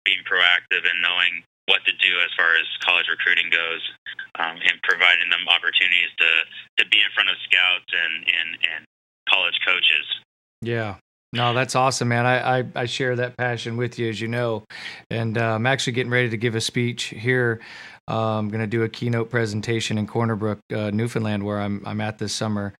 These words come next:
Speaker 2: with a bunch of the, uh, student athletes that are in the area here. And I'm excited to, uh,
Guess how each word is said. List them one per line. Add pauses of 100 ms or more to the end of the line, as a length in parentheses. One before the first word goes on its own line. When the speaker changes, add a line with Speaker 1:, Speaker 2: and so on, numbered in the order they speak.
(120)
Speaker 2:
with
a
bunch
of
the,
uh,
student
athletes
that
are
in
the
area
here. (200)
And
I'm
excited
to, (280)
uh,